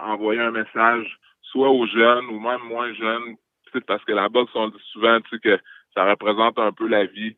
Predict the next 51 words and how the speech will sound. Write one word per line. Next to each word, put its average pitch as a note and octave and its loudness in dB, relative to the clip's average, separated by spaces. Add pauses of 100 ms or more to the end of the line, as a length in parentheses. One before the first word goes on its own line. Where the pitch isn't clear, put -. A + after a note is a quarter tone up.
(280)
Tu G#2 -14
sais, G2 -18
des G2+ 2
fois, A2+ 0
on, G#2 0
ça G2+ -2
nous G2 -8
arrive G#2 0
de, G2 0
d'avoir F#2 0
des G2+ -8
défaites, G2+ -4
ça F2+ -8
nous F#2 -12
arrive G2 -10
de F2+ -6
tomber F#2+ -6
puis - -20 (180)
de F#2 -20 (100)
se F#2 -8
relever. F#2+ 0 (380)
Mais F#2+ 2
en G2 4
même G2+ -2
temps A#2 -2
aussi, A2+ -6
euh, F#2 0
tu G#2 -12
sais, - -18
ça, F2+ 2
ça, F2 -4 (240)
moi, A2 -6
ça G2 0
me F#2 -20
donne, A2 0 (340)
ça G2 0
m'a G#2+ 0
donné, G#2+ 2
euh, F2+ -4 (400)
un, F#2 -8
un G2 -10
avenue, F#2+ -4
tu A2 -2
sais, G#2 -2
une G2 -8 (160)
tribune, A2 -6
si - -20
on G2 -4
peut F2+ -18
dire, G#2+ -2
pour, G#2 2